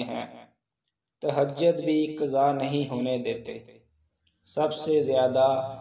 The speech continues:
बंदा अल्लाह के करीब उस वक्त होता है जब सजदे में सर रखा होता है। इंसान के सबसे अशरफ आज़ा जो हैं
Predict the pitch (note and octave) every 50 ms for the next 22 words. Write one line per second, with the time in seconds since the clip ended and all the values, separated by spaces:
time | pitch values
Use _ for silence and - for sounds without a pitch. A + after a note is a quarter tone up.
0 | - - - _ _ _ _ _ - B2+ B2+ C#3 C#3+ D3 D3 D#3 D#3 D3+ D3 C#3+
1 | C#3 C#3+ D3 D3+ D3+ D3 - - C#3+ C#3 C3+ C3+ C#3 C3 B2+ B2+ C3+ C3+ C#3+ D3
2 | D3+ C#3+ C#3+ D3 D3 - _ _ _ E3 E3+ - - F3 D#3 D3 D3+ - D#3 B2+
3 | A#2+ A#2+ A#2+ B2+ C3+ C3 A#2+ A#2 B2 B2+ C3 B2 B2 B2+ C3 _ _ _ _ _
4 | _ _ _ _ _ D3 C#3 D3+ D#3 D3+ C#3+ - - C3+ C3+ C3+ C3+ C3+ D3+ D3+
5 | D3 D3 D3 D3+ D3 D3 D3+ D3+ D3 D3 - _ _ _ _ _ - - - F#3
6 | E3+ F3+ E3+ E3 - - - D3 C#3 C3 A#2+ B2 B2 B2+ B2 A#2+ A#2 A2+ A2+ A#2
7 | - A2 A2+ A2+ A2+ _ _ _ _ _ _ _ _ _ _ _ _ _ _ _
8 | _ _ _ E3 E3 D#3+ D#3 - D#3 D#3+ E3+ F3 F#3 F#3 F3+ F3 - - E3 E3
9 | D#3+ D#3+ - E3 E3 E3 E3 - E3 E3 D#3+ D#3 D#3 D#3 D3 - - E3 D#3+ E3+
10 | D#3+ E3 E3 E3+ C#3+ C#3 C3+ B2+ B2 B2+ B2+ C3 C#3 C#3 C3 C3 C3+ C#3 C3+ -
11 | _ _ _ _ _ _ _ - B2+ C3 D3 C#3 C3+ B2 B2+ C3 C3 C3+ D3 D3
12 | C#3 C3+ C#3+ D3 C#3+